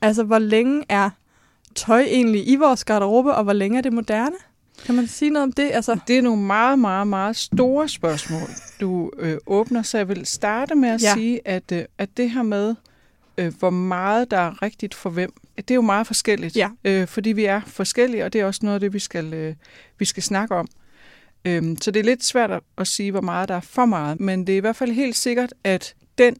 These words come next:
Speaker 2: ligesom modelogik, som vi også har åbnet op i nogle af de forrige podcast, med at man bliver, øh,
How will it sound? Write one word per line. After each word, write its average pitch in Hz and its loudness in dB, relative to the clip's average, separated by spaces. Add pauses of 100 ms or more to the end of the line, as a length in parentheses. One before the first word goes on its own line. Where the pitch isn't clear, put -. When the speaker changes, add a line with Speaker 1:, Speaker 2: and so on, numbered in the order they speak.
(100)
Speaker 2:
ligesom 226 2
modelogik, 202 0
som 180 -4
vi 180 -2
også - -4
har 185 -6
åbnet 180 -2
op 185 -2
i 214 -2
nogle 202 0
af 202 -4
de 196 -4
forrige 190 -2
podcast, - -10
med 190 0
at 185 -8
man 170 -6
bliver, 156 -6
øh, 135 -10